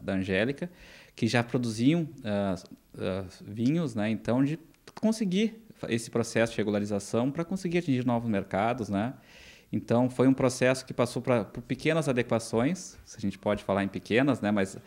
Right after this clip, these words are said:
essa, essas adequações estruturais na, na agroindústria, né? De, de construção, que foi a parte mais demorada, né? A parte mais, que teve um custo mais elevado, né? E, e depois adequar os processos, né? Porque a, a questão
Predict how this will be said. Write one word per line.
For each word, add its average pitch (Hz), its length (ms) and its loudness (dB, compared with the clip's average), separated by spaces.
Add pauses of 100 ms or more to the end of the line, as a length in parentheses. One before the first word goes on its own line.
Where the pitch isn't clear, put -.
(340)
essa, 92 680 0
essas 104 320 -6
adequações 113 600 0
estruturais 123 840 0 (220)
na, 95 260 -4
na 90 100 0
agroindústria, 101 600 -2
né? 101 160 0
De, 107 100 -8
de - 160 -14
construção, 127 800 0 (340)
que - 140 -4
foi 113 180 2
a 107 60 4
parte 110 380 2
mais 107 180 4
demorada, 113 560 2
né? 98 100 2
A 98 40 -2
parte 104 280 0
mais, 101 380 0 (320)
que - 80 -12
teve 117 220 2
um 113 80 2
custo 127 360 0
mais 110 220 2
elevado, 107 600 2
né? 113 260 0 (640)
E, 120 600 2
e 175 100 -6
depois 185 320 4
adequar 208 300 4
os 202 80 2
processos, 196 600 0
né? 107 160 2
Porque 107 200 -2
a, 104 360 2
a - 20 -4
questão 123 420 2